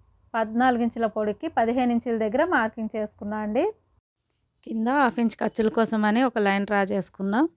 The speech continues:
పైన కూడా ఇలా స్ట్రైట్గా లైన్ డ్రా చేసేయండి. ఈ లాస్ట్కి కూడా పదిహేను ఇంచులకు ఒక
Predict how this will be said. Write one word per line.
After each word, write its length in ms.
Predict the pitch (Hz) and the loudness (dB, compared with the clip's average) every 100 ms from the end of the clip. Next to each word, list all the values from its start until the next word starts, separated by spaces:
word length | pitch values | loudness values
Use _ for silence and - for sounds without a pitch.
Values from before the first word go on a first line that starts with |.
| _ _ _ _ - | _ _ _ _ -2
పైన 240 | 220 220 220 | 2 2 2
కూడా 180 | 233 226 285 | 2 2 2
ఇలా 120 | 220 220 | 2 -2
స్ట్రైట్గా 400 | 226 208 214 233 208 | -4 -4 -2 0 0
లైన్ 180 | 202 202 | -2 -2
డ్రా 120 | 208 196 | -2 -2
చేసేయండి. 500 | 202 - 202 196 226 247 | -4 -4 -6 -4 -2 -2
ఈ 20 | 208 | 0
లాస్ట్కి 340 | 190 196 226 214 | -2 -2 -10 -10
కూడా 140 | 214 247 202 | -8 -6 -6
పదిహేను 320 | 196 214 208 | -6 -6 -6
ఇంచులకు 280 | 202 226 220 | -6 -6 -8
ఒక 100 | 214 | -8